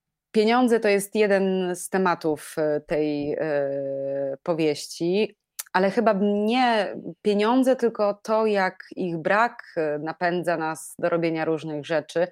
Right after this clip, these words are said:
albo co robi nam brak, e, pieniędzy. I czy chodzi tylko o brak pieniędzy, czy chodzi o brak rzeczy, e, którymi sobie, którymi mo-, które możemy sobie za te pieniądze kupić. E, bo myślę, że w większości,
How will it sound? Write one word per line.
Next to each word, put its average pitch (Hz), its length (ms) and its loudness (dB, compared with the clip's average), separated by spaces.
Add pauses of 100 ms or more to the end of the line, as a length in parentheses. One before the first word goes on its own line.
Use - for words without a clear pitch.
(220)
albo 170 180 0
co 220 180 0
robi 220 280 4
nam 160 200 0
brak, 156 360 -2
e, 156 300 2
pieniędzy. 156 680 -4 (480)
I 170 100 -4
czy 190 100 -2
chodzi 180 260 0
tylko 214 320 2
o 170 40 2
brak 170 260 -2
pieniędzy, 196 540 2
czy 214 160 -8
chodzi 180 240 -2
o 180 60 2
brak 185 280 0
rzeczy, 180 560 0 (360)
e, 160 160 -2
którymi 175 420 0
sobie, 160 520 0
którymi 180 280 0
mo-, 175 240 -2
które 180 180 -2
możemy 175 240 -4
sobie 170 160 -2
za 175 80 2
te 175 100 -6
pieniądze 165 680 0
kupić. 143 560 -8
E, 143 380 -2 (440)
bo 160 80 -2
myślę, 170 520 0
że 175 100 -2
w 160 60 -4
większości, 175 680 -4